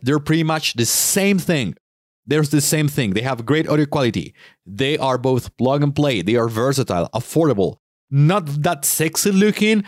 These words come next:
but still sexy looking. And, um, they look at, they look the same and operate the same. Sound quality is pretty much, pretty much the same.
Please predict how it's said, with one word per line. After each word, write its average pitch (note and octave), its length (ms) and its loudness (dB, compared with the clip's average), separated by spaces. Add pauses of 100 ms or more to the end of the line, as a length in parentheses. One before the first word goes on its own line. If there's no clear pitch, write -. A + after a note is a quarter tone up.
(120)
but C#3+ 220 -2
still D#3 400 2
sexy C3+ 420 -2
looking. E3+ 480 2 (580)
And, G#3 340 0
um, D3+ 580 0 (380)
they B2+ 260 0
look G3+ 280 2
at, G#2+ 80 -4 (140)
they C#3+ 120 2
look F#3 220 2
the D#3+ 100 2
same D3 360 0
and C#3 120 0
operate C3 360 0
the A#2+ 60 2
same. C3 440 0
Sound B2 240 -2
quality A#2+ 260 2
is A2+ 80 0
pretty A2 260 0
much, G#2+ 360 -4
pretty B2 180 0
much A2 220 -2
the G2+ 100 0
same. C3+ 380 0